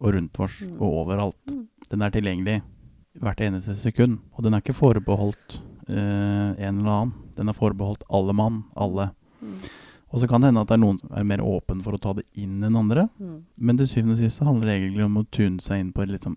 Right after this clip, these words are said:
Speaker 1: riktig frekvensen, da.
Speaker 2: Mm.
Speaker 1: Akkurat som du står og tuner på gamle F M-radioen,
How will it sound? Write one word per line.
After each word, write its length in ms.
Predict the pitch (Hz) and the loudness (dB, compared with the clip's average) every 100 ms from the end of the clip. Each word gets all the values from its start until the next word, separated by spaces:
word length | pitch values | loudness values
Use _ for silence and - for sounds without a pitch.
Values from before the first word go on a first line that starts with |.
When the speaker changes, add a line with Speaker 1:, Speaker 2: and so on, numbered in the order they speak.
| - - | -10 -6
Speaker 1:
riktig 360 | 110 101 104 | -6 -6 -6
frekvensen, 520 | 101 104 101 95 - | -6 -4 -4 -6 -4
da. 80 | 170 | -2
Speaker 2:
Mm. 320 | 147 107 185 - - - | -4 -6 -14 -18 -14 -10
Speaker 1:
Akkurat 260 | 107 107 | -6 -4
som 120 | 107 | 0
du 80 | 107 | -2
står 200 | 107 104 | 0 -2
og 60 | 107 | 0
tuner 240 | 107 95 | -2 -2
på 100 | 104 | -2
gamle 360 | 101 98 98 95 | -2 -2 -4 -4
F 160 | 101 98 | -6 -6
M-radioen, 460 | 95 98 156 202 | -2 0 2 0